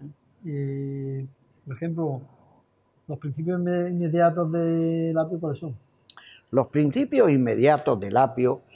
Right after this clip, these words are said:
Speaker 2: eh, son múltiples.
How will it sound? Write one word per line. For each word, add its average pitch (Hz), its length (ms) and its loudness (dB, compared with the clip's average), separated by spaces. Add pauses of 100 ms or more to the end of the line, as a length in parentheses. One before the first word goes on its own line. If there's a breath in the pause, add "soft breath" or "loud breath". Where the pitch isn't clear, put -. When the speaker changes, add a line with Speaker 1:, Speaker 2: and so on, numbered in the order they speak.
(460 loud breath)
Speaker 2:
eh, 123 380 6 (460 soft breath)
son 180 460 2 (260)
múltiples. 117 840 0